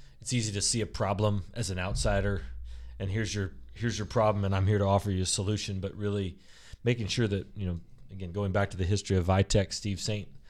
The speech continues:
listening to the Waodani, you know, the Steve Saint's solution to the Waodani's problems of whether there's missionaries who can do these things for you.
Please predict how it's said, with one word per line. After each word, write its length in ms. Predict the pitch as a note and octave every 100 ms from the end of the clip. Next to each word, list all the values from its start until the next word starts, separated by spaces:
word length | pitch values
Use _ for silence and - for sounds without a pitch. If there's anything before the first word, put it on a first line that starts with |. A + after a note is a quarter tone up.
| - G#2
listening 340 | A#2 - A2
to 40 | G2+
the 100 | G2
Waodani, 600 | G2 F#2+ G#2+ A2 F#2+ F2+ - - - - - -
you 80 | A2+
know, 80 | G2
the 220 | G2+ - - - - -
Steve 300 | - B2+ A#2+
Saint's 280 | - B2+ B2+
solution 600 | A2 A#2 C3 A#2+ G#2+ G#2 - -
to 100 | G#2+
the 80 |
Waodani's 380 | G#2 G2+ A2+ A2+
problems 260 | - A#2+ G2+
of 100 | F#2+
whether 260 | G2+ G2+
there's 220 | G2+ G#2+ G#2
missionaries 680 | D3 - G#2 G2 G2 - -
who 60 | A2+
can 160 | A2
do 140 | G2 A#2+
these 180 | G#2+ -
things 160 | G2+
for 240 | - C#3+ D3
you. 240 | G2 G2+